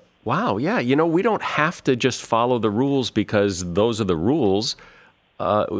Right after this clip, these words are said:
you, you can customize the whole sleep situation so it actually works for you rather than try to work around the rules.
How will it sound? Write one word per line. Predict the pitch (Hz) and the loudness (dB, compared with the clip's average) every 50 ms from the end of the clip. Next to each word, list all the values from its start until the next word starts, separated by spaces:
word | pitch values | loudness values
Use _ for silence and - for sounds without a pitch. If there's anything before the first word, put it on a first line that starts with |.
| 87 - | -4 -4
you, | - 123 127 131 - - | -2 -2 0 -2 -2 -2
you | - 123 143 156 | 0 0 0 2
can | - - 151 135 | 2 0 0 0
customize | 113 - 156 165 - - 165 143 135 127 123 123 120 107 110 | 0 0 0 -2 0 0 2 2 4 4 4 2 2 0 0
the | 113 107 | -2 0
whole | 117 127 131 127 120 | 2 2 2 0 0
sleep | - - 135 143 160 - - - _ | -2 0 0 0 0 -2 -6 -14 _
situation | - - - 117 - - 117 113 107 110 110 - 117 110 107 101 - - - - - _ _ - | -4 -2 0 0 2 2 2 2 2 2 2 0 0 0 0 -2 -4 -10 -20 -20 -20 _ _ -4
so | - - 120 113 113 | -2 0 2 2 2
it | 107 | 2
actually | 113 120 127 - - 127 127 120 | 2 0 0 0 2 2 2 2
works | 110 92 127 147 202 - - | 2 2 0 0 0 -2 -6
for | - - 110 98 90 85 | -4 0 0 2 2 2
you | 85 87 92 104 | 2 2 0 0
rather | 101 104 104 113 113 113 117 110 | 2 2 2 2 2 2 0 0
than | 98 107 101 98 95 92 90 - | 0 0 0 0 0 -2 -4 -6
try | - - 110 98 104 98 | -6 -2 0 0 2 2
to | 98 95 | 2 0
work | 95 90 92 107 107 - | 0 2 2 0 2 2
around | 113 104 98 95 98 104 | 2 2 2 2 2 2
the | 101 98 | 2 0
rules. | 98 113 143 185 147 - - - - | 0 0 0 -2 -4 -6 -10 -12 -16